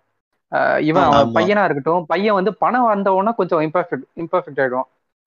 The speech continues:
Speaker 1: அ, ஜெஸ்ஸியா
Speaker 2: ம்.
Speaker 1: இருக்கட்டும், ஜெஸ்ஸி வந்து இம்பெர்ஃபெக்ட்ல இருந்து பெர்ஃபெக்ட் ஆவான்.
Speaker 2: ஆமா.
Speaker 1: அ, கஸ்ஸா இருக்கட்டும், கஸ் வந்து அவனை வந்து, அவனை வந்து ஒடுக்கி, ஒடுக்கப்பட்ட ஒரு ஆள்னால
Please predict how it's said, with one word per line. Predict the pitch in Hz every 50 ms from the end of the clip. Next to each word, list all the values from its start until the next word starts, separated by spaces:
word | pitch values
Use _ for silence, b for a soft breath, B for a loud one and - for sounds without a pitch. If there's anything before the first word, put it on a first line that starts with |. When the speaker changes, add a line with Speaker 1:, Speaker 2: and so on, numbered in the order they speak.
| _ _ _ -
Speaker 1:
அ, | 143 143 147 143
ஜெஸ்ஸியா | 135 170 190 185 240 220 214 190
Speaker 2:
ம். |
Speaker 1:
இருக்கட்டும், | 175 156 156 - 160 156 139
ஜெஸ்ஸி | 160 165 165 220 202
வந்து | 190 185 226 208
இம்பெர்ஃபெக்ட்ல | 185 190 196 233 220 208 220 190 - 202
இருந்து | 208 247 - - 202
பெர்ஃபெக்ட் | 202 - 185 - 175
ஆவான். | 147 143 139 135 131 - - _ _ _ _ _ _ _ _ - - - - - _ _ _ _ _ _ - 123
Speaker 2:
ஆமா. | 120 120 120 120 117 113 - - _ 165
Speaker 1:
அ, | 151 139 139 127
கஸ்ஸா | 131 170 175 - - - 190 170
இருக்கட்டும், | 160 147 135 147 139 151 156 143
கஸ் | 139 - - -
வந்து | 226 208 180 165 220 269 294 262 -
அவனை | - 208 185 156 170 170 170
வந்து, | 165 160 165 214 254 269 262 - - - - - - _ _ _ _ _ _ _ _ _ _ _
அவனை | 170 165 180 175
வந்து | 170 185 233 214
ஒடுக்கி, | 196 214 233 226 226 214 - -
ஒடுக்கப்பட்ட | - 175 175 185 196 226 - - 233 220 208 185 185 - 175 170 180 165
ஒரு | 160 156 151
ஆள்னால | 147 160 170 175 175 170 160 151